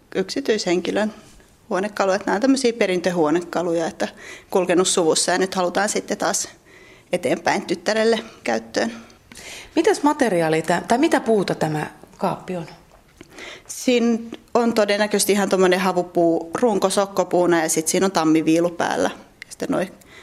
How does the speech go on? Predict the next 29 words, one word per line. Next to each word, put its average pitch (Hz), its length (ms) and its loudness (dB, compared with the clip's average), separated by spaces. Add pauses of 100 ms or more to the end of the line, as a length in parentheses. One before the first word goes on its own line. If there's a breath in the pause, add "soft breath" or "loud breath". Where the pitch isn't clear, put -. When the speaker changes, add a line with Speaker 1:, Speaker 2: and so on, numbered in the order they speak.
(240 loud breath)
Speaker 1:
koristeosat 214 640 0
on 214 120 -2
tammesta - 420 0
veistetty. - 540 -6 (720 loud breath)
Speaker 2:
No, 226 180 2
mun 339 260 4
silmiin 208 400 4
sattuu 208 360 2
se, 226 160 4
että 202 300 0
ovet 214 360 2
vähän 180 260 2
vinksottaa 196 800 2
ja 190 160 2 (500 loud breath)
jonkinlaisia 190 840 2
listoja, 202 580 2
irti 185 480 2
nauloja 175 560 4
näkyy 175 360 0
tuolla 180 540 0 (280)
täällä, 190 340 4
mutta 175 340 0 (460 loud breath)
mites 269 420 0
ammattilaisen 202 760 2
silmiin, 180 400 4
missä 202 240 2
kunnossa 160 400 -4
tämä 165 320 0
on? 160 120 0